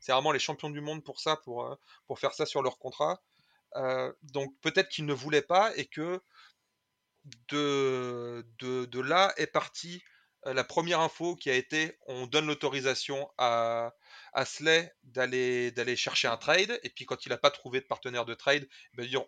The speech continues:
on va le couper. Et puis peut-être que ça a changé au fur et à mesure, que lui a changé d'avis, qu'il a été voir son agent, qu'il a dit, « Moi j'ai envie de rester là, donc, euh, finalement je suis ok pour, euh, pour, euh,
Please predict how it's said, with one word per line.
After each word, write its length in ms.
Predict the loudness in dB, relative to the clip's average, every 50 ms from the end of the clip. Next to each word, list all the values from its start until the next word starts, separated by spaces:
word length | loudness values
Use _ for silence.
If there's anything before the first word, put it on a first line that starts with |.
| -4
on 100 | -4 0
va 120 | 4 4 2
le 60 | 2
couper. 440 | 0 -8 -6 0 2 2 2 0 -2 _ -20 -20 -20 -20 -20 -20 -20 -18 -16
Et 40 | -12
puis 140 | -10 -10 -6
peut-être 200 | -2 -2 -2 0
que 100 | -2 0
ça 160 | 4 6 6
a 60 | 6
changé 420 | 6 4 0 -2 0 2 4 4 4
au 100 | 4 2
fur 160 | 0 -2 -2
et 60 | -2
à 20 | -4
mesure, 320 | -4 -2 0 0 0 0
que 80 | -2 -6
lui 240 | -6 -2 0 0
a 60 | 2 2
changé 260 | 0 -4 -4 -4 -2
d'avis, 320 | -2 -2 -4 -4 -8 -10
qu'il 140 | -8 -6 -6
a 20 |
été 120 | -4 -2 0
voir 140 | 0 0 -2
son 140 | -4 -6
agent, 220 | -8 -6 -6 -6 -8
qu'il 120 | -6 -8
a 40 | -8
dit, « 100 | -8 -6
Moi 100 | -4 -4
j'ai 100 | -4 -4
envie 160 | -6 -8 -8 -6
de 80 | -6
rester 260 | -6 -6 -6 -6 -4
là, 260 | 0 2 2 2 2 -2 -8 -20 -20 -20 -16 -10
donc, 260 | -10 -10 -8 -6 -4
euh, 120 | -4 -4 -4
finalement 300 | -4 -4 -4 -2 0 0
je 80 | 0
suis 160 | 0 0 -2
ok 340 | -2 -4 -4 -2 0 -2 -2 -2
pour, 300 | -4 -6 -6 -4 -4 -2
euh, 260 | -2 -2 -4 -4 -6 -8 -10 _ _ _ -20 -20 _ _ _ _
pour, 420 | -18 -12 -8 -6 -6 -6 -6 -6 -6
euh, 360 | -6 -6 -8 -8 -10 -10 -14